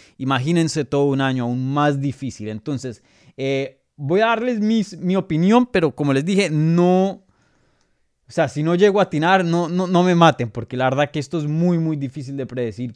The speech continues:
quién va a tener el cinturón, un cinturón de U F C a finales ya del dos mil veintidós. Entonces,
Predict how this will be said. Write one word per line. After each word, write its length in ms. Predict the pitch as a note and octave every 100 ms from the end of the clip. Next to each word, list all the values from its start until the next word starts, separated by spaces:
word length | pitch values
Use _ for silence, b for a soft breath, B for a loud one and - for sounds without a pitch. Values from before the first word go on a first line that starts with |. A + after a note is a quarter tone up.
| -
quién 420 | D3+ E3 E3+ D3+ _ _ _
va 280 | - B2+ D3
a 120 | -
tener 400 | - C3+ C3+ C3+ C3+
el 160 | B2+
cinturón, 640 | A#2 C#3+ C3 A#2 A#2+ A#2+ B2
un 160 | D3+ F3
cinturón 440 | D#3 D3+ C3 C3
de 80 | B2
U 120 | B2
F 160 | A#2+ A#2+
C 220 | B2 B2+
a 100 | A#2
finales 440 | - A2 A2+ A#2 A2
ya 160 | A#2
del 100 | A2+
dos 140 | A2 G2
mil 160 | G#2
veintidós. 540 | G#2 A2+ - G#2 - A2
Entonces, 500 | G#2+ D3 - G#2